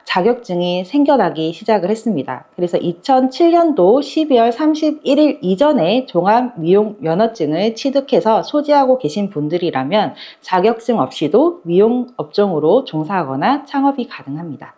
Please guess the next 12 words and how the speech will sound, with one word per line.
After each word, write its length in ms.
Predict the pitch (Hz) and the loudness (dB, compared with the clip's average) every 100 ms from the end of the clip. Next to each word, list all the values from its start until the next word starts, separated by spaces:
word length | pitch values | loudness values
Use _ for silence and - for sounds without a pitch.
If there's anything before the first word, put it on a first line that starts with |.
| _ - | _ -4
그래서 220 | 190 202 | 0 2
오늘 360 | 170 214 233 - | 4 4 2 0
이 180 | 208 | -2
자격증 520 | 214 - 220 226 226 214 | -2 -2 0 0 -2 -4
중에서 480 | 139 139 214 226 | -4 -2 0 2
오늘은 600 | 147 151 160 214 302 302 - | 2 0 2 2 0 -2 0
피부 400 | 339 330 339 311 | 0 4 2 2
미용 400 | 175 175 226 220 | 2 2 0 -2
국가 260 | - 220 | -2 -2
자격증을 680 | 202 143 180 185 151 160 170 | -2 -2 -4 -2 -6 -4 -4
취득할 520 | 277 277 262 294 294 | -2 0 0 0 -2
때 440 | - 151 180 127 | 2 4 4 0